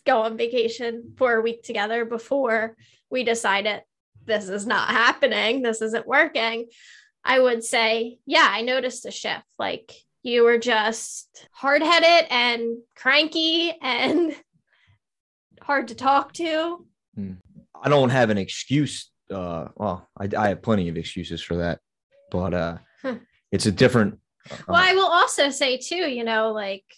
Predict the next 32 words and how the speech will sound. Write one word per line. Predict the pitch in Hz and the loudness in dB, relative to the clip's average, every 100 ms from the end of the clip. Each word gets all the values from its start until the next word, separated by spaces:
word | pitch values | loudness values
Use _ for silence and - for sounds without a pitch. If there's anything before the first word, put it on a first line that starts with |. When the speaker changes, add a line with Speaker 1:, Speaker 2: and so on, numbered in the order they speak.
| _ _ _ _ _ _ - | _ _ _ _ _ _ -12
Speaker 1:
the | 240 | -4
more | 254 254 233 233 233 - _ | -2 2 2 2 -2 -10 _
I | - 220 | -6 -6
started | - 240 233 226 214 - | -4 0 0 0 -4 -10
dating, | 190 269 262 226 269 359 370 _ _ - | -8 0 2 2 0 -6 -10 _ _ -4
I | 214 208 | -4 0
also | 220 226 240 220 | -2 -2 -4 -2
saw | 226 214 202 | -2 -2 -2
it | 185 - _ _ - - | -6 -14 _ _ -20 -18
then | 220 220 247 226 226 | -8 -2 0 -2 -6
too. | - 240 262 247 277 - | -4 -2 -2 -4 -8 -8
I | 233 | -8
felt | 233 233 220 208 | -4 0 0 0
like, | 226 220 - _ _ - - - _ _ _ _ _ | -2 -2 -6 _ _ -20 -20 -20 _ _ _ _ _
you | 277 | 0
know, | 277 233 233 - | 4 6 4 2
of | 285 - | -2 4
course | 330 320 | 4 4
you're | 311 | 2
always | 277 277 | 2 0
gonna | 277 262 | -2 -4
be | 254 233 | -4 -6
the | 240 | -4
older | 233 226 226 | -4 -4 -4
brother | 226 214 220 | -4 -4 -6
protective | - 220 208 - - 240 - - 214 196 208 _ - - _ _ _ _ _ 220 | -6 -10 -10 -16 -10 -8 -8 -2 -2 -2 -6 _ -20 -20 _ _ _ _ _ -2
guy, | 240 233 214 151 196 214 - | 2 4 4 4 0 0 4
but | 233 220 214 - - | 6 6 2 -4 -6
I | 226 | -6
just | 233 240 - | -4 -8 -8
feel | 247 240 | -4 -2
like | 220 214 214 226 | 0 0 -4 -8